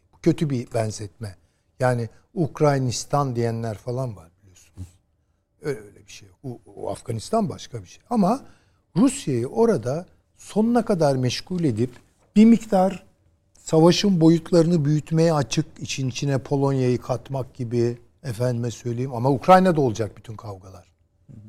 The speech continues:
Polonya'da olmayacak. Yani bunu direkt açık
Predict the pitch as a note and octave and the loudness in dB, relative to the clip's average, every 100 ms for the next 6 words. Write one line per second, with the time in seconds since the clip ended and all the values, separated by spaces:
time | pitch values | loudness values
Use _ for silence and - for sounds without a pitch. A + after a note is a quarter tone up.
0 | _ _ _ _ _ _ _ - B2 C3 | _ _ _ _ _ _ _ -8 -2 0
1 | C3+ C3 C#3 D3 D3+ B2 - _ _ _ | 2 4 4 4 -2 -6 -16 _ _ _
2 | _ _ _ _ _ _ _ _ _ _ | _ _ _ _ _ _ _ _ _ _
3 | _ _ _ _ _ _ _ _ _ G#2 | _ _ _ _ _ _ _ _ _ -14
4 | F#2+ F2+ G#2 C3+ D3+ - - B2 F#3 G3 | -14 -10 -2 0 0 -4 0 6 6 4
5 | - - - - - - - | -2 -2 0 0 -4 -6 -16